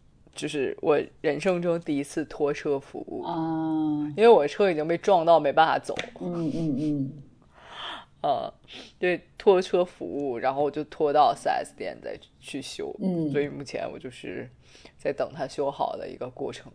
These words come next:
Speaker 1: 里面。
Speaker 2: OK。
Speaker 1: 但是整体，整个过程真的非常漫长，可能花了一下午的时间。
Speaker 2: 嗯。
Speaker 1: 然后整个人就是又，又很丧。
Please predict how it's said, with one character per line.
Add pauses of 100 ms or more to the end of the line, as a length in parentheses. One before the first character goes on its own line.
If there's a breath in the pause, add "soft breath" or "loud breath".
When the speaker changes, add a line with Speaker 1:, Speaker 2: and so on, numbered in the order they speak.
Speaker 1:
里
面。
Speaker 2:
OK。
Speaker 1:
但
是
整
体，
整
个
过
程
真
的
非
常 (240)
漫
长，
可
能
花
了
一
下
午
的
时
间。 (360 loud breath)
Speaker 2:
嗯。
Speaker 1:
然
后
整
个
人
就
是
又， (200 soft breath)
又
很
丧。